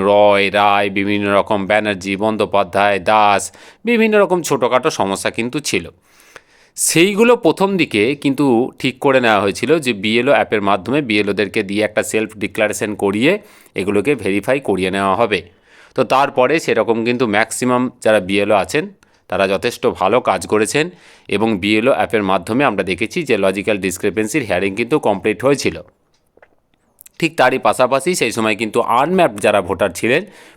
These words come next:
মানে যারা দু হাজার দুইয়ের কারোর কোনো তথ্য দিতে পারেননি, তাদের কিন্তু হিয়ারিংটা পাশাপাশি চলছিল। তারপরেই কিন্তু একটা মজার ঘটনা ঘটে যে লজিক্যালে যাদের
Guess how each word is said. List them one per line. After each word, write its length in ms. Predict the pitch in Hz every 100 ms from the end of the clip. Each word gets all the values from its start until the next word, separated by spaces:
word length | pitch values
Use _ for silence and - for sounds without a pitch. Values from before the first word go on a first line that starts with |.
| -
মানে 160 | 104
যারা 440 | 95 104 110 151 202 - -
দু 100 | 110
হাজার 280 | 120 135 107
দুইয়ের 240 | 110 123
কারোর 280 | 104 104 120
কোনো 200 | 123 117
তথ্য 300 | 110 95 113
দিতে 260 | 98 87 110
পারেননি, 440 | 95 95 113 180
তাদের 340 | - 107 185
কিন্তু 220 | 185 156 127
হিয়ারিংটা 460 | 98 98 104 160
পাশাপাশি 520 | 165 101 113 110 117 131
চলছিল। 560 | 117 101 - 117 127 - - _ _ _ _ _ - - _
তারপরেই 800 | 135 180 180 _ 113 120 170 233
কিন্তু 260 | 220 208 180
একটা 460 | - 143 107 135 104
মজার 340 | 107 110 151
ঘটনা 360 | 123 127 135 131
ঘটে 360 | 101 90 92 104
যে 140 | 208
লজিক্যালে 640 | 98 98 110 180 185 190
যাদের 340 | 165 127 120